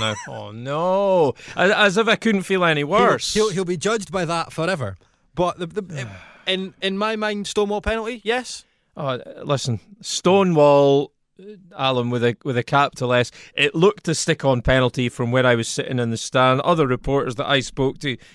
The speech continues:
Speaker 1: all said, "How was he not given that?" You know, colleagues in radio and in the newspapers, they said, "Why is that not a penalty?" The linesman had his flag up over on the far side, but I don't know what he was doing.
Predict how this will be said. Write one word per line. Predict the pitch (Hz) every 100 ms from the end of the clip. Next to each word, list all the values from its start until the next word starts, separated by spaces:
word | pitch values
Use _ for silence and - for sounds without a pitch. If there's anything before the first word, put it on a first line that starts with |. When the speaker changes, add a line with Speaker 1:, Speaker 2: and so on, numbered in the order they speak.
| -
Speaker 1:
all | 156 147
said, | 135 131 123 _ -
"How | - 196
was | 180 139
he | 143
not | 135 135
given | 127 123 160
that?" | - - -
You | 151
know, | 135 127 _ _ -
colleagues | 185 175 160 139 139
in | 135
radio | 127 147 147 139 131 - - -
and | 147
in | 143 131
the | 135
newspapers, | 139 127 147 127 131 120
they | 131
said, | 135 127 _ _ -
"Why | 165 208
is | 202 143
that | 165 147
not | 147 131
a |
penalty?" | - 139 135 - 135
The | 147
linesman | 185 269 226 226
had |
his | 147 -
flag | 185 233
up | 165 113 - _ _ -
over | 180 185
on | 151
the | 147
far | 190 180
side, | - 208 175 113 -
but | 147 - -
I | 165
don't | 214
know | 262
what | 175 143
he | 170
was | 233 131
doing. | 120 107